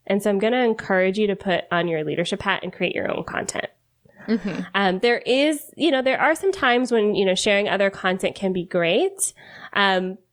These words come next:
Speaker 1: but if you're trying to really make an impact with you and your work, and if that's your mission, then creating your own content in your own space and your own, like, way of approaching this, to me, is the best way to do it.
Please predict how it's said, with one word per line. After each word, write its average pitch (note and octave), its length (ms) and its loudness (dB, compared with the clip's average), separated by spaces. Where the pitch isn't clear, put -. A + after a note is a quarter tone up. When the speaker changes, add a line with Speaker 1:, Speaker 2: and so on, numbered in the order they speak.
Speaker 1:
but A3 300 2
if B3 220 -2
you're C#4+ 140 2
trying G#3+ 360 0
to G#3+ 120 -2
really G#3+ 400 2
make A3+ 180 2
an G3 120 0
impact G#3+ 680 -2
with F#3 360 2
you G3 320 0
and G#3+ 120 0
your F3+ 160 0
work, F#3 400 -2
and G3 120 2
if G3 140 -2
that's F#3 320 -2
your G#3 100 -2
mission, A#3+ 480 0
then F#3 220 0
creating A3 420 0
your G#3 220 0
own G3+ 340 2
content F3+ 460 -2
in F3+ 60 0
your F3+ 180 0
own F3 240 2
space E3+ 480 -2
and F3 80 -2
your E3+ 240 -2
own, F3 340 2
like, F3+ 220 0
way F3+ 420 2
of F#3+ 80 0
approaching F3 520 0
this, A#3 280 0
to A3+ 120 0
me, A#3 400 2
is F#3+ 120 0
the F#3 100 0
best E3 440 -2
way E3+ 120 -2
to E3 120 -6
do D#3+ 180 0
it. B3 220 0